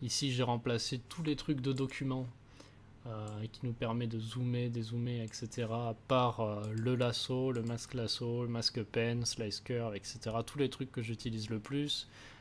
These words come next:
Mask by cavité, c'est un bouton, bah, quand vous avez des cavités, ça les masque. Hop. Voilà.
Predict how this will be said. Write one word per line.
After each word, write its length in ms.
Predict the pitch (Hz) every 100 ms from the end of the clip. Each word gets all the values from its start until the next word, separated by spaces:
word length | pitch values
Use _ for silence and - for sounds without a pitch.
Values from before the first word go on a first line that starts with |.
| - -
Mask 280 | 135 131 -
by 220 | 127 120
cavité, 500 | 117 131 120 117 139
c'est 140 | 131 123
un 100 | 113
bouton, 460 | 117 - 127 123
bah, 100 | 107 101
quand 120 | 131 117
vous 140 | 117
avez 220 | 120 110 110
des 120 | 110 113 113
cavités, 480 | 123 110 110 - 117
ça 160 | -
les 100 | 104 101
masque. 420 | 110 135 - - - - - 135
Hop. 200 | 120 120 - - - - - - - - - - - - - - - - - - -
Voilà. 380 | 120 104 104 113